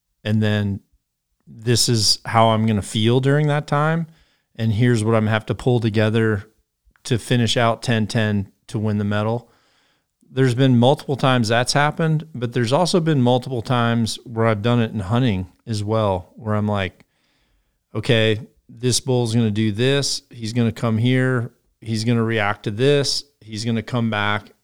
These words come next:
This is where my shot's gonna be. I have to, you know, I have to know, be ready, right?" And then all of a sudden it's played out. And there's been a few times where I've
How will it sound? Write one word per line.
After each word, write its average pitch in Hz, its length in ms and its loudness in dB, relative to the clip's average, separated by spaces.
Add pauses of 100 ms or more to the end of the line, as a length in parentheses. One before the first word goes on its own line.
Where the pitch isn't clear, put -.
This 120 320 -4
is 110 120 -4
where 113 200 -2
my 104 140 -2
shot's 107 420 -2
gonna 120 180 0
be. 113 460 0
I 107 60 -4
have 101 280 -4
to, 117 200 -8
you 110 100 -4
know, 101 160 -4
I 95 80 -4
have 107 240 -2
to 104 80 -6
know, 113 320 0
be 110 240 0
ready, 107 280 -2
right?" 104 380 -6
And 117 160 0
then 120 300 2 (560)
all 120 140 2
of 123 60 0
a 123 60 2
sudden 120 300 2
it's 107 120 -2
played 113 380 -2
out. 117 300 2
And 120 80 -2
there's 113 160 2
been 135 140 0
a 139 60 2
few 175 220 -4
times 143 380 0
where 120 120 2
I've 107 320 -2